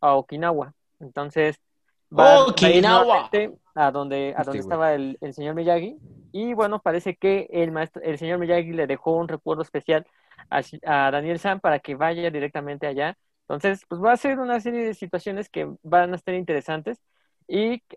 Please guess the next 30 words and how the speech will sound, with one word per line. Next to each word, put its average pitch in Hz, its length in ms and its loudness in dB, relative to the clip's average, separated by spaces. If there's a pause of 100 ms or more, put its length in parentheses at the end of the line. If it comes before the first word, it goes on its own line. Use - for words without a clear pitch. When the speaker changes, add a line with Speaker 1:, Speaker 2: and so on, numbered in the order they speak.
Speaker 1:
eh, 170 440 4
también 185 260 0
se 214 100 -4
menciona 180 340 -4
mucho 185 220 -8
que 160 80 -12
podría 151 280 2
regresar 165 580 -2
el 156 160 -2
antagonista 147 600 -2
de 160 80 0
Karate 143 300 -2
Kid 147 180 -14
tres, 175 260 -2 (220)
el, 135 440 -4 (340)
el, 131 460 -2
este 147 440 0
tipo 147 460 2
rudo 147 380 -2
que, 123 280 -6 (340)
que 143 80 -2
empieza 139 640 2
a, - 100 -6
a 143 100 -6
enseñar 139 440 -2
a 147 80 4
Speaker 2:
¿Con 131 140 4
Yuli? 208 300 4
Speaker 1:
Daniel - 40 -10
San 143 220 -6